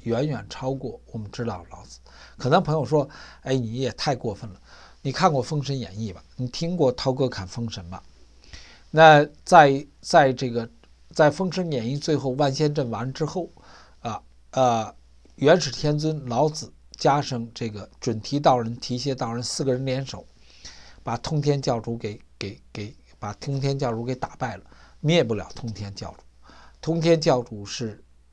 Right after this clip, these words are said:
老子的师弟，老三啊，老三。所以在那里头，其实在讲的故事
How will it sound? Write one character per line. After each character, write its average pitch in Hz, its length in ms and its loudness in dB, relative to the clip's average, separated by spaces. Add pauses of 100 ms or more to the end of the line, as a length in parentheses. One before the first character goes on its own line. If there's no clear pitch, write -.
(180)
老 123 300 -2
子 110 220 -10
的 107 180 -14 (760)
师 - 220 -6
弟， 185 220 -6 (720)
老 113 160 -2
三 - 320 4 (460)
啊， 120 240 -6
老 104 120 -12
三。 160 280 -4 (340)
所 - 160 2
以 156 160 4
在 180 240 4
那 196 320 0
里 110 140 -8
头， 104 240 -14
其 151 200 -4
实 147 160 -4
在 139 220 -2
讲 - 260 -12 (140)
的 113 120 -14
故 139 280 -8
事 - 160 -16